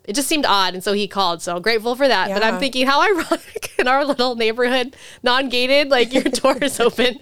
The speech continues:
Speaker 1: <laughs> for five hours and nobody
Speaker 2: <laughs> No one
Speaker 1: goes
Speaker 2: went
Speaker 1: inside.
Speaker 2: in.
Speaker 1: Like,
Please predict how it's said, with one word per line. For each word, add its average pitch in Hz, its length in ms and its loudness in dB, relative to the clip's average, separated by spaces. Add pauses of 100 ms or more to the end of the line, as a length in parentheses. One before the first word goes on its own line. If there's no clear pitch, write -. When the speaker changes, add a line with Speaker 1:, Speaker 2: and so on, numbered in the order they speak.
Speaker 1:
<laughs> - 100 -18
for 269 140 2
five 262 320 -2
hours 202 440 -2 (400)
and 262 180 0
nobody 233 420 0 (260)
Speaker 2:
<laughs> 262 260 -2
No 220 240 0
one 240 180 4
Speaker 1:
goes 269 100 4
Speaker 2:
went 285 160 4
Speaker 1:
inside. 330 380 4
Speaker 2:
in. 311 120 -2
Speaker 1:
Like, 359 320 2